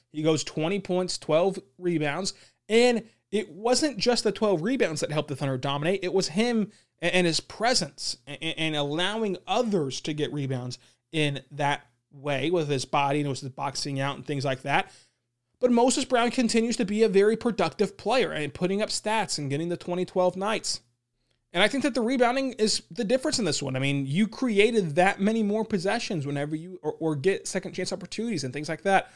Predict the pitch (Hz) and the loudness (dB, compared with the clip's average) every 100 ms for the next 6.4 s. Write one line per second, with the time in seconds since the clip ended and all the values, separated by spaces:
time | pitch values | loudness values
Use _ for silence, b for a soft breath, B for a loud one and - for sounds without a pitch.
0 | B _ 156 175 175 185 156 180 214 196 | B _ -2 0 2 -2 4 4 6 4
1 | 226 220 175 247 214 170 147 131 151 165 | 2 0 -2 2 2 2 2 2 2 0
2 | - b b _ _ _ - 190 175 220 | -6 b b _ _ _ -4 -2 4 4
3 | 262 269 214 202 196 214 254 - _ _ | 6 4 4 4 4 2 0 -4 _ _
4 | - 196 208 202 - - 214 208 196 202 | 0 2 4 4 2 2 2 2 4 2
5 | 190 208 208 202 196 175 165 147 151 165 | 4 4 4 2 2 2 2 2 2 0
6 | 247 185 175 220 | 0 2 0 -2